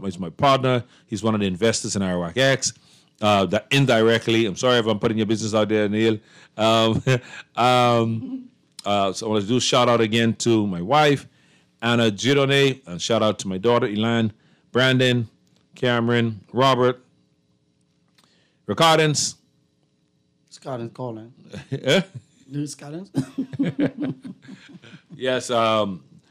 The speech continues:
Speaker 1: Benny, hey, we, we, we gotta watch the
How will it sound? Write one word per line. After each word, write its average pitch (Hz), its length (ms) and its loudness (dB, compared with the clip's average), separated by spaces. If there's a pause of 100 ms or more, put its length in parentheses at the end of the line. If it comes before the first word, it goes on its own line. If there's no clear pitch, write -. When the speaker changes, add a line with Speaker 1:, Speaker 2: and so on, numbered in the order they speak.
(280)
Speaker 1:
Benny, 151 480 4 (320)
hey, 123 340 2 (1600)
we, 117 240 0
we, 113 260 2
we 110 140 2
gotta 110 180 2
watch 117 220 2
the 117 60 -8